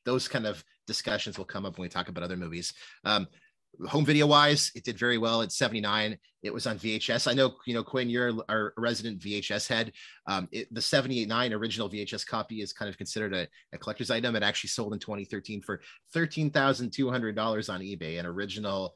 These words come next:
seventy-nine, uh, wrapped up, uh, Halloween tape. So that's kinda cool that, uh, you know, uh, he's our resident A V. I think he's probably gonna be grabbing his Halloween, uh, tape, uh, on hand. Uh, it came out on D V D in two thousand, in, sorry, in nineteen ninety-nine, and,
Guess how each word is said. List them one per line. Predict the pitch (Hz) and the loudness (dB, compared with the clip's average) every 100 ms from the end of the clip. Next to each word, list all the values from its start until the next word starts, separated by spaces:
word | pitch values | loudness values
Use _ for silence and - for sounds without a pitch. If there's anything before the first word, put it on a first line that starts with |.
| _ | _
seventy-nine, | - 110 92 95 90 90 87 85 _ _ _ - | -8 -6 -6 -6 -6 -6 -6 -8 _ _ _ -10
uh, | 85 85 78 _ - | -6 -6 -6 _ -8
wrapped | 95 92 - | -4 -4 -2
up, | 90 90 _ _ _ _ - | -4 -4 _ _ _ _ -6
uh, | 92 | -6
Halloween | - 98 101 101 90 92 92 | -6 -4 -4 -4 -4 -6 -6
tape. | 82 76 | -6 -6
So | - 101 | -6 -8
that's | - | -2
kinda | 143 123 | 0 0
cool | - 120 98 87 | -2 -2 -2 -4
that, | 85 - 92 | -6 -6 -6
uh, | 85 85 - - | -6 -6 -14 -18
you | - | -8
know, | 98 87 - - | -4 -4 -8 -6
uh, | 104 | -2
he's | 104 135 | 0 4
our | 135 | 4
resident | 123 123 113 90 | 6 2 -2 -4
A | 104 | -4
V. | 120 117 | -2 0
I | |
think | 123 | -2
he's | 123 | -2
probably | 135 120 | -2 0
gonna | 117 | 0
be | 113 | -2
grabbing | 107 104 101 | 0 -2 -2
his | 92 104 | -6 -6
Halloween, | 104 107 98 95 90 | -4 -4 -4 -4 -6
uh, | 90 | -8
tape, | - 95 90 | -6 -8 -6
uh, | |
on | 85 90 64 98 | -8 -8 -8 -8
hand. | 87 98 92 92 - - - - | -8 -8 -8 -10 -14 -20 -18 -2
Uh, | 104 107 - - | 2 2 0 -6
it | 123 | 0
came | 165 | 4
out | 165 | 6
on | 143 | 6
D | 131 | 4
V | 117 | 0
D | 120 | -2
in | 120 | -2
two | - | 2
thousand, | 117 117 | 0 0
in, | 117 110 - | -4 -4 0
sorry, | 117 | 0
in | 95 | 0
nineteen | 98 113 107 | -2 -4 -4
ninety-nine, | 98 90 143 147 139 | -4 2 4 6 4
and, | 117 101 | 2 -6